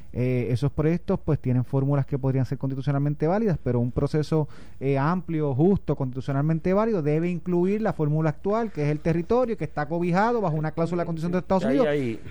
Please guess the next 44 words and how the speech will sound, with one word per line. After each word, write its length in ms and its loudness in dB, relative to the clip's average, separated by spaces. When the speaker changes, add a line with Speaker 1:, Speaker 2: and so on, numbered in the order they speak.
Speaker 1:
porque 180 4
para 160 4
Estados 320 0
Unidos 340 0
la 140 0
cláusula 240 -2
territorial 440 0
es 80 6
legal 360 2
y 360 2
el 140 -2
poder 300 -4
que 80 -6
ellos 220 -4
ejercen 340 0
sobre 240 0
Puerto 240 0
Rico 220 0
es 80 4
legal. 320 2
Para 160 2
nosotros 320 -2
puede 140 2
sonar 180 2
injusto 480 2
y 100 -2
Speaker 2:
No, 100 2
no. 60 -2
Speaker 1:
antidemocrático 720 0
y 20 4
Speaker 2:
Bueno, 160 2
Speaker 1:
de-, 60 2
Speaker 2:
pero, 100 0
Speaker 1:
denominarlo 520 4
Speaker 2:
pero 40 -2
Speaker 1:
colonial, 460 2
pero 240 0
ha 100 -6
sido 220 2
validado 480 2
por, 100 0
Speaker 2:
No, 120 2
no, 140 -6
pero 220 -10